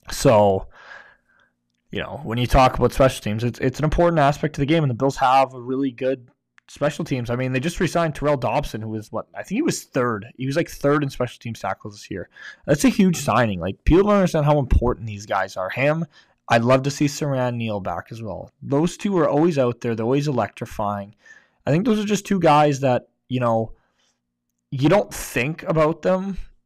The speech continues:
until they're gone. And when they're gone, you're like, "Fuck, like, why, I wish we still had those guys. Like, why did we let them walk? 'Cause they wanted a couple extra grand." Like, ah,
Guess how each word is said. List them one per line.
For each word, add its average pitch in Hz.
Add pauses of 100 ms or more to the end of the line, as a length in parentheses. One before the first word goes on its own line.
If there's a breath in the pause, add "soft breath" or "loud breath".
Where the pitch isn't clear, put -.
(560)
until 135
they're 143
gone. 117
And 113
when 110
they're 113
gone, 123
you're 110
like, 110
"Fuck, -
like, 113
why, 117
I 117
wish 165
we 202
still -
had 117
those 110
guys. 101
Like, -
why 127
did 175
we 160
let 135
them 117
walk? 107
'Cause 117
they 120
wanted 110 (460 loud breath)
a -
couple 147
extra 120
grand." 101
Like, 107
ah, 127